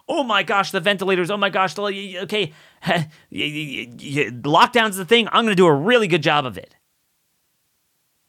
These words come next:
There's nothing new about that.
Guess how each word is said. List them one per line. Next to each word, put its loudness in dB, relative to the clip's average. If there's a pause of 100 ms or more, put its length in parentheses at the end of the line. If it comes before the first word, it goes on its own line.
(2000)
There's 2
nothing 2
new 8
about 0
that. -6